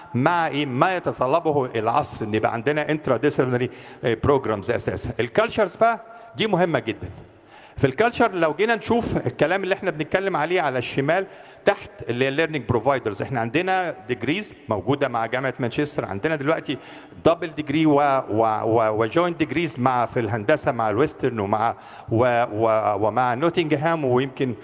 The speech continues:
مع لوفل هيبقى خلال ال-، ال-، الشهر الجاي هنمضي معاهم الاتفاقيه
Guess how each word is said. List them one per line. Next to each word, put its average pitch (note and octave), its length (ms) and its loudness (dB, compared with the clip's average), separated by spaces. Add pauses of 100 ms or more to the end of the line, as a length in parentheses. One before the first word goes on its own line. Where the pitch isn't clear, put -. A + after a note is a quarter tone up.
(300)
مع B2 440 2
لوفل D3 400 2
هيبقى A2+ 340 -2
خلال C3 300 -2 (260)
ال-، G#2 360 -2
ال-، G2+ 220 -4
الشهر A#2+ 340 0
الجاي B2 280 0
هنمضي B2 340 -2
معاهم C#3 240 0
الاتفاقيه D#3 580 0